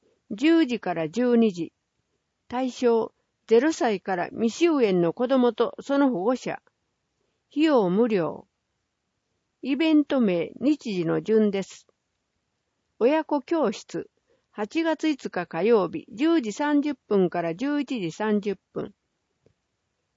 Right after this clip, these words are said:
お話の部屋。八月十八日月曜日、十時三十分から十一時三十分。音で遊ぼう。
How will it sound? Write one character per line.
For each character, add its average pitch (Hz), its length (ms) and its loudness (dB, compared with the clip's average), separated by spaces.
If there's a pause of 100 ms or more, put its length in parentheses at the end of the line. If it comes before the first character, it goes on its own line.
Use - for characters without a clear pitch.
お 220 100 -2
話 311 460 2
の 285 100 2
部 269 80 -6
屋。 233 300 -4 (580)
八 311 300 -4
月 320 260 -2
十 311 240 2
八 294 300 0
日 262 240 2
月 175 280 -4
曜 214 220 2
日、 160 180 -6 (300)
十 311 320 2
時 214 140 -4
三 285 280 0
十 277 140 -2
分 190 320 0
か 170 140 -6
ら 170 120 -4
十 285 260 -2
一 269 200 -4
時 170 100 -8
三 220 300 -2
十 208 140 -4
分。 - 320 -10 (1600)
音 277 300 0
で 170 200 -4
遊 170 200 -4
ぼ 180 340 -4
う。 - 20 -20